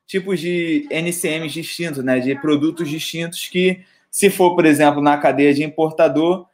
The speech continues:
ele tem um, um, um regime diferenciado, mas aí não vem ao caso. Aqui a gente tá falando de uma forma geral. Então, seria basicamente isso. Observância, né,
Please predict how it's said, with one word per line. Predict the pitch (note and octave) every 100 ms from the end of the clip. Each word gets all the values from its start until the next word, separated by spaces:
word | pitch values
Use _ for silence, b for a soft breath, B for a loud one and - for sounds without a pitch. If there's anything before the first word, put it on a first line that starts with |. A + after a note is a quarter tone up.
| _
ele | D#3 E3+
tem | F3 F3
um, | F3+ F3+ F3 E3+ D#3+ D3+ C3 A#2
um, | D#3+ D#3 D3 D3 -
um | D#3 D#3+
regime | E3+ C#3+ E3+ F#3 F3
diferenciado, | D#3+ F3 G3 G3 - F#3+ C#3+ B2+ - b b b
mas | C3 D3
aí | D#3 D3+ D#3
não | E3+ F3
vem | F3 F3
ao | F3+
caso. | F3+ C3 B2
Aqui | B2 B2 D3
a |
gente | D3 D#3
tá | D#3+
falando | D#3 D3 D3+
de | D#3
uma | D#3
forma | D#3 D#3 D#3+
geral. | D3+ F#3 C#3+ - - _ b b b -
Então, | C3 D3 D#3+ F3 F3+
seria | - F3+ E3+ F3
basicamente | F3 F3 F3 E3 F3+ A3 E3+
isso. | C3 - _ _ _
Observância, | A#2+ B2+ - C#3+ C3 D#3 E3+ F#3
né, | D3+ C#3 C3+